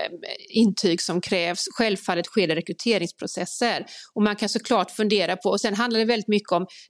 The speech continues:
delar du värdegrunden? För det, det, i, i detta ligger faktiskt, heder är ju en del av vårt värdegrundsarbete. Eh, men, men mig vetligen så är det inte en fråga man specifikt ställer vid en rekrytering. Skulle man göra eller inte, det får man ju fundera på. Jag tror att det viktiga i detta,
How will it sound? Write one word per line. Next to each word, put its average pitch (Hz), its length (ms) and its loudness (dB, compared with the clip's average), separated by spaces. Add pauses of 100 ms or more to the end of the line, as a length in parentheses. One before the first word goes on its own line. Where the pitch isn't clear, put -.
delar 214 280 4
du 185 80 2
värdegrunden? 185 800 -2
För 214 100 -6
det, 220 280 2
det, 214 60 0
i, - 640 -4
i 214 200 2
detta 196 300 0
ligger 190 280 2
faktiskt, 185 420 -4
heder 196 280 2
är 208 120 2
ju 190 100 2
en 180 100 2
del 170 240 2
av 175 80 -2
vårt 170 200 2
värdegrundsarbete. 165 1000 -2 (640)
Eh, 185 220 0
men, 214 400 2
men 214 280 0 (400)
mig 220 240 4
vetligen 202 500 2
så - 100 0
är - 20 6
det 208 60 6
inte 190 160 0
en 185 60 -4
fråga 202 300 4
man 170 140 -2
specifikt 180 520 -2
ställer 165 400 0
vid 175 120 -2
en 170 100 2
rekrytering. 185 680 2
Skulle 214 200 0
man 214 100 6
göra 220 240 4
eller 226 140 0
inte, 202 340 2
det 208 120 2
får 202 120 -2
man 196 120 2
ju 190 40 0
fundera 190 420 2
på. 202 160 2
Jag 202 100 0
tror 233 100 2
att 196 60 -2
det 202 120 2
viktiga 254 420 2
i - 40 -2
detta, 202 460 -2